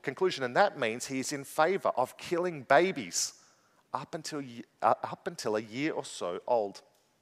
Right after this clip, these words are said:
He's in favor of killing some with mental disabilities. And he's in favor of euthanasia for those who have dementia.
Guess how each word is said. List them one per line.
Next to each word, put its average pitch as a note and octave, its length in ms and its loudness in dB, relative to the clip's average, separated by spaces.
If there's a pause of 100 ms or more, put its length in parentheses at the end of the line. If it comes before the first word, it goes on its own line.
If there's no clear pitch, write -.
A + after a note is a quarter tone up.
(680)
He's D3 180 -4
in C3+ 100 -2
favor D#3 400 8
of - 260 6
killing E3+ 480 -2 (140)
some D#3+ 380 4
with D#3+ 180 -4
mental C3 460 -2
disabilities. C3 880 -4 (1300)
And C#3+ 80 -2
he's D3 160 -6
in D3 100 -8
favor F#3+ 420 0
of A#2 180 0
euthanasia D3+ 760 -4 (240)
for B2+ 100 -8
those C3 360 -4
who E3 80 -6
have F#2+ 340 -2
dementia. A2+ 540 -6